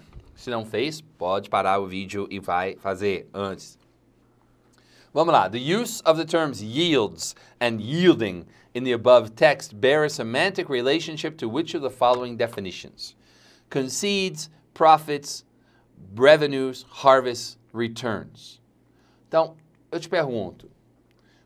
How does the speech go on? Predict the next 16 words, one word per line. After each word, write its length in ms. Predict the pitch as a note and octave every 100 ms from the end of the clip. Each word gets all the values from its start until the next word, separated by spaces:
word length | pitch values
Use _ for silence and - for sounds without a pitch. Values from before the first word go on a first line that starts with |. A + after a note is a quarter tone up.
| _
quando 260 | A3 D#4
ele 140 | D4+ G3
fala 560 | - A2+ F#2 E2+ D#2+ - _
semantic 840 | - - C#3+ B2+ D#3+ G#3+ G#3 F3+
relationship, 480 | C#3+ B2 A2+ A2+ F#2
uma 100 | G#2+
relação 460 | A2 E3+ F#3 - D#3+
semântica, 800 | D3+ A#2 A#2 G#2+ G#2 - - - _ _ _ _ _ _ _
ele 120 | D#3 F3+
significa 500 | A#3+ G#3 F#3 F#3 F3
que 300 | D#3+ C#3+ -
é 100 | C#3+
parecido 640 | D3 F3+ E3+ - A3 B3 A#3
com 160 | - C#3
esse 220 | D3+ D3+
sentido, 800 | - D#3 - C3 C3 A#2 G2